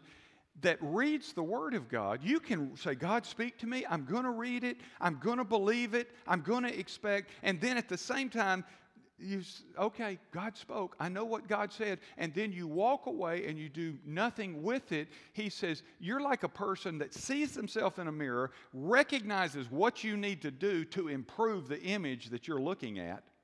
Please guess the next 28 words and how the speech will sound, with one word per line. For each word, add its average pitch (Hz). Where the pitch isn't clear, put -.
but 156
does 139
nothing 214
about 135
it 139
and 139
just 143
walks 151
off." -
He 196
says, 165
"That's 220
what 269
it's -
like 190
if 190
we, 151
we 190
get 180
all 240
the 302
way 294
through 247
the 220
process 185
with 160
the 165
word, 160